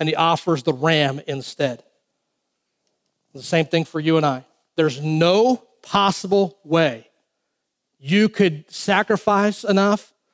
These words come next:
no way that you could clean yourself up enough to be right in God's eyes. Amen, truth? Isn't that truth? You can't be good enough to get to God.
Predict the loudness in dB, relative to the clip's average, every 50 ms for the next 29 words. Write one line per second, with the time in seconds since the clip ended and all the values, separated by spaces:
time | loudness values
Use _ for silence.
0 | _ _ _ _ _ 0 2 2 4 4 4 4 2 2 0 -2 -6 -8 -12 -14
1 | -8 -2 2 4 4 4 4 4 2 0 0 0 -2 -2 0 0 0 -2 -2 -2
2 | -4 _ -2 -2 0 2 2 2 2 0 -2 -6 -14 _ _ _ _ _ _ _
3 | _ _ -6 -2 -2 0 0 0 0 2 2 2 2 0 -2 -2 -2 -2 0 0
4 | 0 2 0 0 0 0 0 0 -2 -6 -12 -20 -20 _ _ _ -2 0 0 0
5 | 0 0 0 -2 -2 -2 -4 -10 -18 _ _ _ _ _ _ _ _ _ _ _
6 | _ -2 -2 -2 0 0 0 0 0 0 -2 -8 _ _ _ _ _ _ _ _
7 | _ _ _ _ _ _ _ _ 0 0 0 2 0 0 0 0 0 0 0 2
8 | 2 2 2 4 4 4 4 2 2 0 -2 0 0 0 0 0 0 2 2 2
9 | 2 0